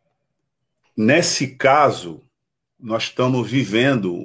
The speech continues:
um momento decisivo. Mas a expectativa pra amanhã, pelo menos, a análise que se tem,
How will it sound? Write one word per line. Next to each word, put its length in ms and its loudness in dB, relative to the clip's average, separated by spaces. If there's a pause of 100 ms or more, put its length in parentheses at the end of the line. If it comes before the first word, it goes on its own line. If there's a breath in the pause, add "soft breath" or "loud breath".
(180)
um 140 -4
momento 1040 -2
decisivo. 800 0 (1500)
Mas 500 0 (1400)
a 120 4
expectativa 760 2
pra 180 -10 (120)
amanhã, 400 0
pelo 240 -2
menos, 560 -6 (1040)
a 120 -4
análise 380 0
que 80 -16
se 140 -10
tem, 460 -2